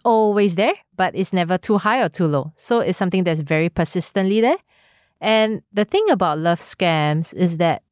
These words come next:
it never really takes place within just a couple of days. It's usually a very long, drawn relationship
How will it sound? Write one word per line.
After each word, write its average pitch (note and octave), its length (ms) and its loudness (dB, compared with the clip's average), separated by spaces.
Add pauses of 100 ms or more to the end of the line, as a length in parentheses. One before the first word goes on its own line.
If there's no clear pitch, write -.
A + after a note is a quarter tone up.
(180)
it F#3+ 120 2
never G#3 320 2
really G3 220 2
takes - 300 -6
place E3+ 500 -2
within E3 300 2
just E3 240 0
a - 80 -6
couple D#3+ 300 -2
of C3+ 120 -2
days. C#3 380 0
It's D#3+ 180 0
usually F#3+ 400 2
a F#3+ 80 2
very E3+ 240 0
long, D#3+ 380 0
drawn E3 340 0
relationship D#3 760 0